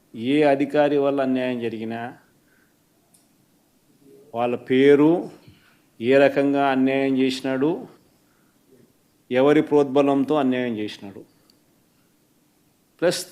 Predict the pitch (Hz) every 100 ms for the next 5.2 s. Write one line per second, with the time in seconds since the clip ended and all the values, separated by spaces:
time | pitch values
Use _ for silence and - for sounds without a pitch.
0 | - _ _ _ _ _ 143 139 - 151
1 | 151 156 180 - _ _ - 139 143 139
2 | 147 143 147 - 131 131 - 139 135 131
3 | 131 127 123 117 165 151 139 135 127 131
4 | 135 123 127 127 120 110 127 180 127 117
5 | 104